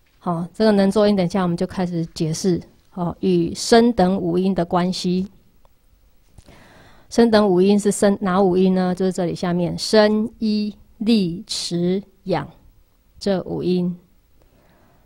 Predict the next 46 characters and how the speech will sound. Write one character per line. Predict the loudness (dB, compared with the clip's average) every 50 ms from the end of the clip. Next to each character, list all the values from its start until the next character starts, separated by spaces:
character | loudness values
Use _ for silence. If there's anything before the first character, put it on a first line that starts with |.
| _ _ _ _ -14
哦， | -12 -10 -10 -12 -14 -16 _ _ _ _ _ _ _ 0
那 | 2 2
另 | 4 4 6 6 8
外 | 8 8
的 | 8 6 4 2 0 -8 -4
这 | -4 -2
个 | 0 2 2 2 2 2 2 0 2
六 | 4 6 8 8 8
因 | 6 4 4 4
就 | 2 2
是 | 2 2 2 0 0 -4 _ _
能 | -2 0 2 2 2
作 | 2 2 2 2
因、 | 2 2 2 2 0
具 | 0 -2 -2 0
有 | 0 0 0 0
因、 | 0 0 0 0
相 | 0 0 0 0 0
应 | -2 -2
因、 | -2 -4 -4
同 | -6 -6 -6 -6 -4
类 | -4 -4 -4
因、 | -2 -2 -2 -4 -4 -6 -8 _ _ -4
片 | 0 0 0 0 -2
形、 | -4 -6 -8 -8 -8 -10 -8
异 | -6 -4 -4 -4
熟 | -6 -8 -10 -10 -8
因。 | -6 -6 -6 -6 -8 -10 -16 -20 _ _ _ _ _ -20 -20 -20 _ _ _ -20 -20 -20 -20 _ _ _ _ _ _ _ _ _ _ _ _ _ _ _ _ -20 _ _ _ _ _ _ _ _ _ _ _ _
所 | -2 2 2
以 |
他 | 4 4
下 | 4 4 4
面 | 4 4
就 | 4 4 4
问 | 4 2 2
说 | 0 0 0
呢， | 0 0 -2 -2 -2 0 2
大 | 4 4 4
种 | 2 0 -2 -4 -4
与 | -4 -4 -4 -6
所 | -6 -6 -6 -6 -6
造 | -2 -2 0 0 -2
色 | -2 -2 -2 -2 -2 -2 -6 -10 _ _ _ _ _ _ _ _ -4
为 | -2 0 0 0 -2 -4
几 | -8 -12 -8 -8 -8 -6 -4
缘？ | -4 -4 -4 -4 -6 -8 -10